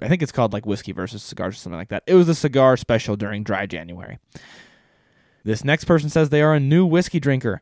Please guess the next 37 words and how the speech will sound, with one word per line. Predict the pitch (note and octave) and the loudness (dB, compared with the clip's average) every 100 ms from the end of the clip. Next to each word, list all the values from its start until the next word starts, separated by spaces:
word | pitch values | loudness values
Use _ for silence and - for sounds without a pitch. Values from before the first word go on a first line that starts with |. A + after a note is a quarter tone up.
| _ | _
How | - D#3 | -2 0
long | E3 D#3+ | 2 2
does | E3 C#3 | 0 -2
it | |
take | D3+ D3+ | -2 -2
to | - | -4
taste | - D3 C#3+ | -2 -2 -2
the | - | -4
notes? | C3+ B2 - - - - | -2 -2 -4 -14 -20 -2
That | C#3+ F3 | 0 0
depends | G3+ G3+ F3+ A#2+ | 2 2 2 0
very | B2+ D#3+ C#3 | 2 4 4
heavily | C3+ C3 C3+ | 2 2 0
on | B2 | 0
your | A#2 | -2
experience | A2 - B2 A#2+ A2 G#2+ | -4 -4 -4 -2 -6 -6
with | - - - | -4 -4 0
whiskey | C3 - G#3 G3+ - | 0 0 -2 -2 0
and | E3 F#3 | 0 2
with | F#3 E3+ | 2 2
alcohol | C3+ D#3+ - C#3+ D3+ D3+ | 2 2 2 4 4 4
in | C#3+ C#3+ | 2 -2
general, | A2+ B2 B2 G#2+ G2+ | 0 0 2 0 -2
how | - C3+ D3+ D#3 | -4 0 2 0
much | C#3+ C#3+ C#3 - | 0 -2 -2 -6
alcohol | B2 C#3 B2+ B2 B2 A#2 | -2 -2 0 2 2 2
burn | A#2+ B2 A#2+ | 0 0 -2
do | A#2 | 0
you | A#2+ A#2+ A#2 | 0 0 -2
get | B2 - | -4 -4
from | B2 A#2+ | -4 -4
it, | - | -4
that | A#2 G#2+ | -6 -6
sort | - G#2 | -6 -6
of | |
a | G#2 | -6
thing. | F#2+ | -10